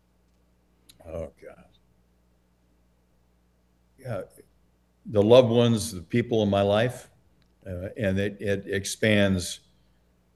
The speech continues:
uh, from childhood to now. I mean, that's, I'm more grat-, I'm more, most grateful for the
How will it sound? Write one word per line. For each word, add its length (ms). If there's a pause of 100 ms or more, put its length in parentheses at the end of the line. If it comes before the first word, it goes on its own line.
uh, 280
from 300
childhood 760
to 120
now. 500 (840)
I 40
mean, 200
that's, 340 (360)
I'm 120
more 220
grat-, 340
I'm 180
more, 220
most 360
grateful 420
for 260
the 200